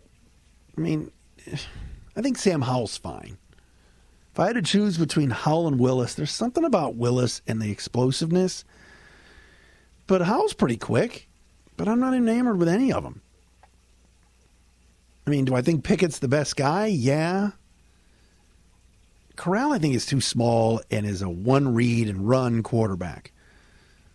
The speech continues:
Ridder is a winner, I, but I don't know how good he is.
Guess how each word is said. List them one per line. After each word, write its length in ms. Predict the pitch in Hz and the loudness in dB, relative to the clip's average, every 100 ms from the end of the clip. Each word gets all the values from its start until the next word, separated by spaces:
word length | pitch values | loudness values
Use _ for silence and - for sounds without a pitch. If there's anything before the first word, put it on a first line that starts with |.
| _ _ - 120 | _ _ -14 -2
Ridder 400 | 147 247 277 254 | 0 2 2 0
is 120 | 123 | 0
a 60 | |
winner, 540 | 87 85 107 85 - - _ _ _ _ _ _ _ - | -4 -2 -2 -2 -6 -16 _ _ _ _ _ _ _ -14
I, 140 | 131 | -10
but 220 | 110 139 147 | -6 -2 0
I 80 | |
don't 120 | 156 156 | 2 2
know 100 | 151 | 2
how 100 | 135 | 2
good 220 | 139 196 | 2 2
he 140 | 123 | -2
is. 340 | 67 78 - | -4 -10 -14